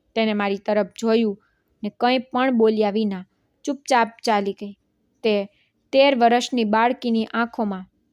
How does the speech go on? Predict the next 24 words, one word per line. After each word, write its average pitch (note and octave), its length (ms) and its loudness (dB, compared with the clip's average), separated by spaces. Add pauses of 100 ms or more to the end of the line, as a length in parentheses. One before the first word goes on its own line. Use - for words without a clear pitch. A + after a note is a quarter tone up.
(100)
જે G#3 100 0
આંસુ G#3+ 380 -2
હતા, G#3+ 400 -2 (520)
તેણે D4 160 2
મને D4+ 300 2
અંદરથી A#3+ 580 0 (380)
હલાવી G#3 420 0
દીધો. G3 240 -10 (520)
જ્યારે E4 240 4
તે E4+ 120 0
બચેલો C#4 440 4
ખોરાક C4+ 340 0 (120)
ઘરે A#3+ 260 0
લઈ C#4 220 4
જતી, A3 380 -6 (500)
તેના D4 220 2
પર D#4 200 0
તે D#4 160 4 (400)
મારી C#4+ 260 2
તરફ C4+ 380 2
એક C#4 180 0 (240)
અલગ D4 280 4
નજરે G#3+ 480 -2
જોતી. G3+ 380 -16